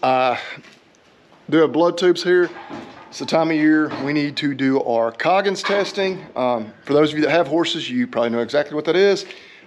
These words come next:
Um, for the rest of you, basically every year you're required to test, um, any equine that you're selling or showing, or basically if it's leaving your farm, has to have a test to prove that it does not have equine infectious anemia.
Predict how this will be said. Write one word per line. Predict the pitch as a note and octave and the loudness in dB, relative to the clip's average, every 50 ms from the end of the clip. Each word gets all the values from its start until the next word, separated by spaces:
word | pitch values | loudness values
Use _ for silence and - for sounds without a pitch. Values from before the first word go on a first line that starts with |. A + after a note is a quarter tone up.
| - - | -6 -2
Um, | A#2+ B2 B2 B2 A#2+ A#2 A2+ - - - _ - - _ _ _ _ _ _ _ | 0 0 2 2 0 -2 -4 -8 -16 -20 _ -20 -20 _ _ _ _ _ _ _
for | - B2 | -6 -2
the | A#2 | 2
rest | C#3 F3+ G3+ - - F3+ | 2 2 2 2 2 2
of | D#3 D3+ | 2 2
you, | D3 D#3 D3+ D3 - - - - - - - - - | 2 -2 -6 -6 -8 -12 -20 -20 -20 -20 -20 -8 0
basically | - E3 F#3 F#3 - E3+ D#3 | 2 2 2 4 2 2 4
every | D#3+ D#3+ D3+ C#3+ D3 | 4 4 2 2 2
year | D3 D3 C#3+ | 2 2 2
you're | C3+ B2+ | 2 0
required | A#2+ A2+ - B2+ C3 C#3 C3 A#2+ - | -4 -2 0 0 2 2 2 0 -2
to | A2+ | -8
test, | - - - C3+ C3+ B2 - - - - - B2 | -10 -4 -2 0 0 0 -2 -6 -8 -8 -6 -4
um, | A#2 A2+ A2 G#2+ G#2+ G#2 G2+ - - _ - - - | -2 0 0 0 -2 -4 -6 -10 -16 _ -18 -6 -2
any | B2+ B2+ C3 B2 A#2 A2+ - | -2 0 0 0 -2 -2 -2
equine | C#3 C#3 C3+ - - A#2+ B2 A#2+ A#2+ A#2+ A#2 A#2 A2+ A#2 A#2 A2+ - - - - - - _ _ - | -2 -2 -2 -2 -4 -2 0 0 0 0 0 0 -2 -2 -4 -6 -12 -20 -20 -20 -20 -20 _ _ -6
that | B2 A2+ A#2 A#2 A#2 A2 G2+ | -4 -2 0 0 0 -2 -4
you're | A#2+ A2+ G2+ F#2+ | -6 -6 -4 -2
selling | - - - D#3+ D3+ D3+ D3 D3+ D3 D3 D3 C#3+ C3+ - | -2 0 2 4 4 4 4 2 2 0 0 -2 -4 -6
or | - C#3 | -8 -8
showing, | - - - C#3+ C#3 C#3 C3+ C3+ C3 C3 | -6 -4 -2 0 0 0 0 0 -2 -2
or | A#2+ A2+ | -2 0
basically | A#2 C3+ C#3 C3 - B2 G2 | 0 0 0 0 -4 -8 -6
if | C3 | -6
it's | B2+ - | -4 -2
leaving | C#3 C3+ B2+ B2 A#2+ | 0 0 0 0 -2
your | A#2 | -4
farm, | A#2 - B2 A#2+ A#2 A2 G#2+ G#2 - - - - - - _ | -4 -2 -2 -2 -2 -2 -4 -6 -10 -14 -20 -20 -20 -20 _
has | - B2+ B2 - | -4 -4 -2 0
to | C#3+ | 0
have | B2+ B2 | -2 -2
a | |
test | - - C3+ C3 B2+ A#2+ - - | -2 -2 0 0 0 0 -2 -6
to | A#2 | -8
prove | - - B2+ B2+ B2 B2 | -4 0 2 2 2 2
that | B2+ B2+ | 0 -2
it | C3 B2+ B2+ | -4 -4 -2
does | C3 B2+ C3 B2 A#2+ - - - - B2+ | 0 -2 -2 -2 -4 -8 -14 -12 -4 -2
not | B2 C3 C#3 - - | 0 0 0 -2 -2
have | - B2 B2 B2+ B2+ B2+ B2+ B2 - - - - - _ - | -4 -2 0 0 0 0 0 -2 -6 -14 -20 -20 -20 _ 0
equine | D3+ D3 - - C3+ C3+ C3 C3 | 0 0 2 0 0 0 2 0
infectious | B2+ A#2+ A2+ - C#3 C#3 - - - A#2+ - - | -2 -4 -4 -2 -2 -2 -2 -4 -6 -6 -6 -6
anemia. | - B2 B2 D3 F3+ G3 G3 G3 G3+ G3 F#3+ F#3+ | -4 -2 0 2 2 2 4 2 2 0 0 -2